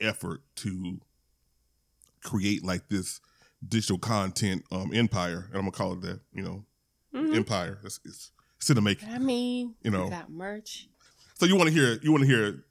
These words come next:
Speaker 2: I
Speaker 1: what
Speaker 2: wanna hear one of your hustle stories.
Speaker 1: w-, you wanna hear one that, that happened, like, recently, or you wanna hear w-, the one that I'm, I'm, I'm about to refer to?
Speaker 2: Whatever
Speaker 1: Okay.
Speaker 2: one you wanna share.
Speaker 1: All right. So again, I had just, I had just moved to, to Atlanta. This is the first time I moved to Atlanta.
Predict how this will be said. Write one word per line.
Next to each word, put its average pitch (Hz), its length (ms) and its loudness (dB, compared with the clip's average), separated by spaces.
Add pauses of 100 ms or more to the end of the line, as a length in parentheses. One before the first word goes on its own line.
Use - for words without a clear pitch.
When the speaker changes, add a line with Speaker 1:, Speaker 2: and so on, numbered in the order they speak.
(140)
Speaker 2:
I 190 80 6
Speaker 1:
what 277 80 8
Speaker 2:
wanna 427 120 6
hear 302 140 8
one 233 120 6
of - 20 6
your 170 80 4
hustle 208 240 2
stories. 139 500 -4
Speaker 1:
w-, - 160 -4
you 156 100 4
wanna 143 120 8
hear 139 160 8
one 127 280 4
that, 113 280 0
that 117 160 2
happened, 113 480 2 (180)
like, 101 220 -2
recently, 190 640 2
or 127 80 4
you 127 100 6
wanna 117 140 6
hear 117 120 4
w-, 113 240 2
the 120 80 -2
one 117 220 4
that 110 80 4
I'm, 113 80 2 (220)
I'm, 101 120 -8
I'm 107 120 2
about 98 100 0
to 98 60 -2
refer 101 260 0
to? 85 220 -8 (140)
Speaker 2:
Whatever 165 760 0 (120)
Speaker 1:
Okay. 135 120 2
Speaker 2:
one 165 120 0
you 170 60 -2
wanna 165 200 -2
share. 208 260 0 (400)
Speaker 1:
All 127 60 2
right. 120 100 0
So 135 320 4 (460)
again, 120 220 4
I 110 120 6
had 107 140 4
just, 123 340 4
I 120 100 4
had 104 120 0
just 110 180 2
moved 110 260 4
to, 104 200 4
to - 280 -2
Atlanta. 101 220 2
This 101 80 -2
is - 40 -10
the - 60 -10
first 104 220 0
time 95 120 0
I 95 80 2
moved 95 240 0
to 92 60 -2
Atlanta. 87 320 -4